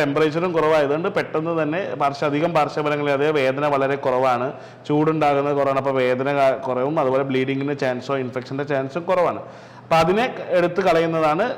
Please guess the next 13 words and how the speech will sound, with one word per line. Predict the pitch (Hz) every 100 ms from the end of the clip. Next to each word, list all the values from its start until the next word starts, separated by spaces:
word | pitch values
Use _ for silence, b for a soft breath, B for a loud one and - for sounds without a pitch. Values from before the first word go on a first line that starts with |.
| -
ആ, | 165 165 170
കോബ്ലേഷൻ | 175 190 190 190 165
എന്ന് | 147 135
പറഞ്ഞ | 123 123
രീതി. | 110 131 190 B B B 165
ഇത് | 180 196
നമുക്കിപ്പോ | 190 196 196 190
പലപ്പോഴും | 180 165 185 202 175
ഡേ | 170 170 170
കെയർ | 185 175
ആയിട്ട് | 165 160
ചെയ്യാം. | 143 139
അതായത് | 143